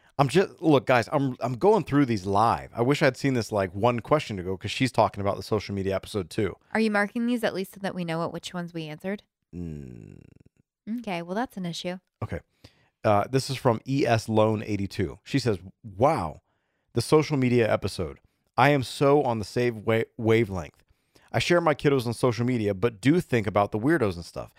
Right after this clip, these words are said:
Speaker 1: But like you say, Angela, I feel so blessed. Why can't we show our blessings to the world?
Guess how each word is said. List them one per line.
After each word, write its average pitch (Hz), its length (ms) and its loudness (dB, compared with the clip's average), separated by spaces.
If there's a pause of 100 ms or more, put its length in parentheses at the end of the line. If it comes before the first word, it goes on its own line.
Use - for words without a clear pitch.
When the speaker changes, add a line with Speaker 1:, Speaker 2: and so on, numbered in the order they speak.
(200)
Speaker 1:
But 139 80 -2
like 165 180 2
you 147 60 -6
say, 127 220 2
Angela, 90 480 -6
I 120 80 -2
feel 151 460 2 (200)
so 147 240 2
blessed. 104 400 0 (280)
Why 127 180 2
can't - 420 -4
we 107 100 -8
show 101 220 -4
our 98 100 2
blessings 90 420 -4
to 101 100 -12
the 98 80 0
world? 82 280 -6